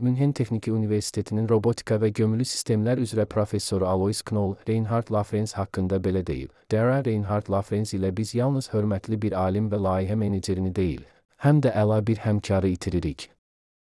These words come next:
Mən onu bu böyük fürsət münasibətilə şəxsən təbrik etmək istəyirəm və yeni vəzifəsində ona uğurlar arzulayıram. Gələcəkdə onunla və Avropa İttifaqı ilə sıx əlaqələrimizi davam etdirmək niyyətindəyik."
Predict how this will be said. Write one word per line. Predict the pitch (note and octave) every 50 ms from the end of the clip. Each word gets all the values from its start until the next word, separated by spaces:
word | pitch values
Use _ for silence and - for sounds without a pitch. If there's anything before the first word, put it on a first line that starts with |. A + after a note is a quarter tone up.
| _ _ _ _ _
Mən | - A#2 C#3 E3 E3+
onu | E3+ C3+ B2+ B2+ B2+
bu | C3 B2+ A#2+
böyük | A#2 A2+ A#2
fürsət | - - - A2+ G#2+ - - A2+ - -
münasibətilə | G#2+ G#2 G2+ G2+ F#2+ - - G2+ F#2+ - - G2+ G2 G2
şəxsən | - - G#2+ G2+ - - A2+ G#2+ G#2+ -
təbrik | G#2 G2+ F2+ F#2 G2+ -
etmək | F#2+ - - G2 F#2 F2 E2+
istəyirəm | - - - F#2 F2+ F2+ F2+ F#2+ F#2 F#2+ F#2+
və | F#2 G#2+
yeni | A2 A2 A2 B2 C#3 C3
vəzifəsində | B2 A2+ - - - - - - F#2+ F#2 G#2+
ona | G#2 A2 A2 G#2+ G#2+
uğurlar | G#2+ G#2 G2+ G2+ F2+ F#2+ F#2+ F#2+
arzulayıram. | F#2 F#2 F2+ E2+ - F2 D#2 C#2 C2+ C#2 C#2 D2 D#2+ - - _ _ _ _ _ _ _ _ _ _ _ _ _ _ _ _ _ _ -
Gələcəkdə | B2+ B2 A#2+ A#2+ A#2 - B2 A#2+ - - E3
onunla | D#3+ C#3+ C3+ C3 C#3 C#3 C3+ B2 A#2
və | G#2 G#2
Avropa | G2+ F#2+ G2+ G#2 A2 A#2+ A#2 - A2
İttifaqı | G2 F#2+ - - - G2+ F#2+ F2+ - G#2+ A2
ilə | G#2 G2+ G2+
sıx | - - - -
əlaqələrimizi | G#2 G2+ G2 G2 F#2+ - G2+ F#2 F#2+ F#2 F#2 F#2 F#2 F2 - G#2+
davam | G2+ G#2+ G2+ G#2+ G#2+ G#2+
etdirmək | G2 - - - F#2 F#2 F#2 G2 F#2+ -
niyyətindəyik." | G2 F#2 F2+ F2 - - F2+ E2+ D#2+ C#2+ C2 C#2 - - -